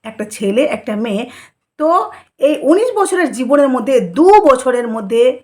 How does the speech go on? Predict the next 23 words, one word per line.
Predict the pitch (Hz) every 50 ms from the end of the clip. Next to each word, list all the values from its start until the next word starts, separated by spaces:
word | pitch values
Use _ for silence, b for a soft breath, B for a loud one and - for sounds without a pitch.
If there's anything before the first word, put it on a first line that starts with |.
| _
এক | - 233 226 226 -
নারীর | 233 220 208 220 262 320
সাথে, | 311 - 240 202 - 220 220 220 B B B B B
এক | 262 285 277 - _
বিবাহিত | - 262 262 262 277 302 349 349 330 -
মহিলার | 320 285 214 196 196 202 190 302 330 330 285
সাথে | - - 233 - 240 240 233 B B B B B
সেই | - - 285 277
পুরুষটির | 254 - 240 254 294 330 320 320 - 233 226
কিন্তু | 202 220 208 202 240
প্রেম | 226 226 _ 214 208 208 208 196 185
হয়, | 190 190 190 190 185 180 - _ _ _
হুম, | 262 285 339 381 349 254 B B B B B
আর | - 208 208
সেই | 202 - 233 220
প্রেমের | 220 - 226 233 262 302 359 403 330
জন্য | 226 254 214 196 185 190 208 220 202
বাড়িতে | 185 190 196 247 254 247
অশান্তি | 202 180 196 190 - 208 202 208 - 208
হতো। | 180 196 190 - 226 262 285 B B B B B _
তার | - 220 208 208 196 - -
ওয়াইফ | - 240 226 226 254 311 359 381 - -
তাকে | 233 214 214 - 226 233 233 240 233